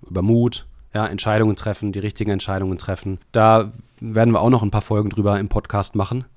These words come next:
Aber damit fängt's an. Beziehungsebene hatten wir in der letzten Folge. Wie kann ich Familie und Karriere besser vereinbaren? Wisst ihr Bescheid? Und wie kann ich überhaupt jetzt karrieretechnisch, berufstechnisch mich entwickeln, besser werden und da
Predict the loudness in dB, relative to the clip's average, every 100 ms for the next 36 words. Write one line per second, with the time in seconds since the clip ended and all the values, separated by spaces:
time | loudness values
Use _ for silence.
0 | _ 0 2 4 2 0 0 -4 -4 -10
1 | -20 -18 -18 -20 -18 -12 -2 4 4 2
2 | 0 0 2 0 0 0 2 2 0 -2
3 | 2 4 4 0 -4 _ _ _ _ _
4 | 0 2 2 2 0 -4 -14 -16 -4 2
5 | 4 6 4 4 0 2 2 0 0 -2
6 | -2 0 2 2 2 0 -4 -16 -16 -6
7 | -4 -2 0 0 -2 -12 -20 _ _ _
8 | _ _ -2 0 0 0 2 2 2 2
9 | 2 0 -4 -2 2 4 4 2 -2 -2
10 | -2 0 -2 -2 -2 -2 -2 -4 -4 0
11 | 4 4 4 4 2 2 2 4 4 4
12 | 0 2 6 6 4